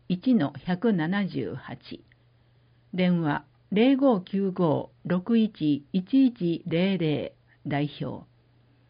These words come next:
ファックス、零五九五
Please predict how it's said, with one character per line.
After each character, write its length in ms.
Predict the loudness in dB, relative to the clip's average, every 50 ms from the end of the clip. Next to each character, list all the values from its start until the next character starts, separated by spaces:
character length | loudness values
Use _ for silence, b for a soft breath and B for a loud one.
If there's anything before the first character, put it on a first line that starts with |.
| _ _ _
フ 120 | -2 0
ァ 40 | 0
ッ 40 | 0
ク 80 | -2 -6 -8 -4
ス、 220 | -2 -2 -2 -2 b b b b b b b b
零 260 | 4 6 6 6 4
五 240 | 4 4 2 2 0
九 280 | -2 -2 -2 -2 -2
五 420 | -2 0 0 2 2 0 -2 -4